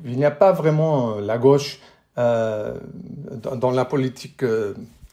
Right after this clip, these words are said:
euh, la grande politique aux États-Unis. Euh, et, euh, vo-, voyons. Par exemple, il y a, il y a un, un, un, un, un, comment dire, euh,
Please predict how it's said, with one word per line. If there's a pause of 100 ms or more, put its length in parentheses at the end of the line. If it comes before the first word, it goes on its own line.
(140)
euh,
la
grande
politique
aux
États-Unis. (760)
Euh, (120)
et,
euh,
vo-,
voyons. (240)
Par
exemple,
il
y
a,
il
y
a
un,
un,
un,
un, (1120)
un, (420)
comment
dire,
euh,